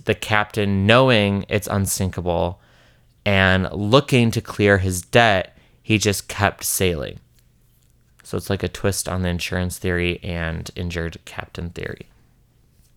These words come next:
So the original theory is that captain got injured first,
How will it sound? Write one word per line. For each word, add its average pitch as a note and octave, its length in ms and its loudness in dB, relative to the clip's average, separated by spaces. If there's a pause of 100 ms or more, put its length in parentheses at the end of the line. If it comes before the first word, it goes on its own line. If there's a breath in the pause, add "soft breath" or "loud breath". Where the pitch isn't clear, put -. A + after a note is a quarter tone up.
(920)
So - 180 -10
the F#2+ 100 4
original B2 340 4
theory F#2+ 380 0
is F2+ 120 -2
that - 200 -4
captain G#2 380 -2
got G2 200 0
injured F#2 320 -2
first, G2+ 560 4